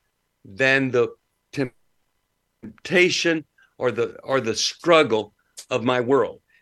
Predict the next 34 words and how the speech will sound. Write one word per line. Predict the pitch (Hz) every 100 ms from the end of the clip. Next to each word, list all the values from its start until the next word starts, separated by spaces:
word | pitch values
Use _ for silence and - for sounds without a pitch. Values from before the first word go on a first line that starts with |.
| _ _
And, | - 147 139 -
you | 143 170
know, | 165
I | 175
read | 185 185
a | 131
book, | 127 151 151 -
uh, | 131 120
by | 127 123
Bill | 107 147 147
Bright | 113 123 113 101
years | 120 135 120
ago | 127 135 120
about | 113 110
the | 113
Holy | 120 110
Spirit, | - - 135 110 - _ _ - _ _
and | 135 143
it | 151 196
is | 214 196
amazing | 202 185 175 180 175 113 92 - _ _ -
when | 170
we | 170 160
just | 147 156 - -
ask | 156 170 180 135 - - - -
the | 131
Holy | 127 156 143
Spirit. | 131 120
We're | 156
filled | 165 - 226 247 190
with | 156
the | 151
Holy | 160 143
Spirit, | - 117 104